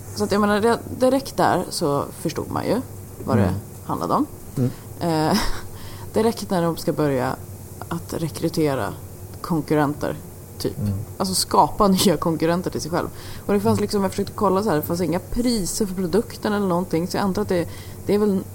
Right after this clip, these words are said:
Speaker 1: noll intresse i att sälja själva produkten egentligen. Utan det är väl
Speaker 3: Mm.
Speaker 1: bara att rekrytera som gäller.
Speaker 2: Ja.
Speaker 3: Ja, det är, men så är det. Det är så det funkar.
Speaker 1: Ja.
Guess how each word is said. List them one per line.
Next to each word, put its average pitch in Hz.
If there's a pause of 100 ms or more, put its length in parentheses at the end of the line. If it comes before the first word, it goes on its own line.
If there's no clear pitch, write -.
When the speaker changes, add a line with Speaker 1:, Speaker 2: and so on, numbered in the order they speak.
(180)
Speaker 1:
noll 214
intresse 170
i 80
att -
sälja 175
själva -
produkten -
egentligen. - (180)
Utan 175
det 175
är 170
väl -
Speaker 3:
Mm. -
Speaker 1:
bara 139
att 147
rekrytera 143
som -
gäller. - (440)
Speaker 2:
Ja. 127
Speaker 3:
Ja, 110
det 98
är, -
men 95
så 104
är 90
det. 92
Det 90
är 92
så 95
det 92
funkar. 90 (400)
Speaker 1:
Ja. 180